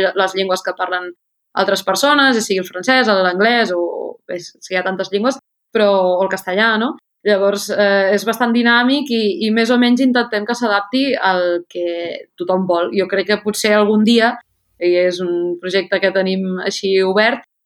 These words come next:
fem dos clubs de lectura, un per persones que tenen menys nivell i d'altres, doncs, que, que ja poden llegir de manera més fluida.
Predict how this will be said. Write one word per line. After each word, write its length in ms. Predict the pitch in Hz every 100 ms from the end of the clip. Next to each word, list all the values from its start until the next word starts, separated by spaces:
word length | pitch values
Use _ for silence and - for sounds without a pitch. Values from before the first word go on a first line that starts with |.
| -
fem 400 | 202 202 208 208 _
dos 320 | 185 226 -
clubs 220 | 226 202
de 80 | 214
lectura, 540 | 208 208 233 233 247
un 220 | 214 202 196
per 140 | 190 196 190 185 -
persones 320 | 190 202 196
que 80 | 185
tenen 220 | 190 196
menys 220 | 202 208
nivell 240 | 247 269 349 - _ -
i 80 | 214
d'altres, 380 | 185 180 196 196
doncs, 180 | 202 -
que, 380 | 190 180 180 180
que 120 | 180
ja 140 | 175 180
poden 240 | 180 180
llegir 180 | 185 180
de 80 | 175
manera 280 | 175 175 175
més 160 | 175
fluida. 380 | 185 170 170 -